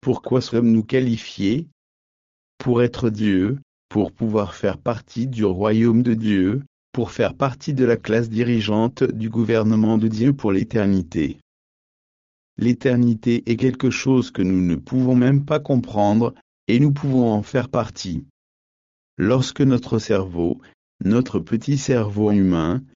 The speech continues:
peut comprendre une infime partie de ce que cela signifie, nous devrions nous sentir inspirés à l'idée de devenir un être qui pourrait. Arrêtons un instant de parler de l'univers,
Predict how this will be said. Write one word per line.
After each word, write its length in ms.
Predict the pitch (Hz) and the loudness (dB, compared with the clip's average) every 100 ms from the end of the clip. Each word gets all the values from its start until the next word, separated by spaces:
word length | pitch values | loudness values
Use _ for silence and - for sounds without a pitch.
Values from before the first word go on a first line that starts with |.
| _ _ | _ _
peut 120 | 131 | -4
comprendre 500 | 131 135 139 151 135 | 0 0 2 2 4
une 140 | 117 113 | 4 4
infime 480 | 135 139 - 147 131 | 2 0 0 0 2
partie 400 | 120 98 - 110 | -2 -4 -4 -2
de 100 | 104 | -2
ce 180 | - | -4
que 200 | 113 113 | -4 -4
cela 320 | 104 - 101 95 | -2 0 0 0
signifie, 640 | - 113 107 - 95 143 - _ _ - | -2 0 0 -2 -6 -6 -10 _ _ -2
nous 120 | 104 | 2
devrions 500 | 117 117 117 117 107 | 2 2 2 2 2
nous 200 | 113 110 | 2 0
sentir 520 | - 120 117 - 120 | -2 -2 -2 -2 0
inspirés 560 | 131 139 - 123 127 127 | 0 0 -2 0 2 2
à 40 | |
l'idée 300 | 107 131 131 | 0 0 0
de 160 | 120 95 | 0 0
devenir 580 | 101 95 98 101 101 | 0 2 2 2 2
un 140 | 95 98 | 2 0
être 280 | 120 - 131 | 0 -2 -6
qui 180 | - | -4
pourrait. 460 | 107 110 101 87 67 - _ _ _ _ _ _ _ _ - | -4 -2 0 0 -4 -12 _ _ _ _ _ _ _ _ -6
Arrêtons 600 | 113 113 123 - 127 104 | -2 0 -2 0 2 2
un 160 | 92 | 2
instant 480 | 110 123 - - 117 | 2 0 -2 -2 0
de 100 | 117 | 0
parler 400 | 113 117 101 101 | -2 -2 0 0
de 100 | 90 | 0
l'univers, 840 | 90 98 110 101 90 80 87 101 | 0 2 2 2 0 0 0 -2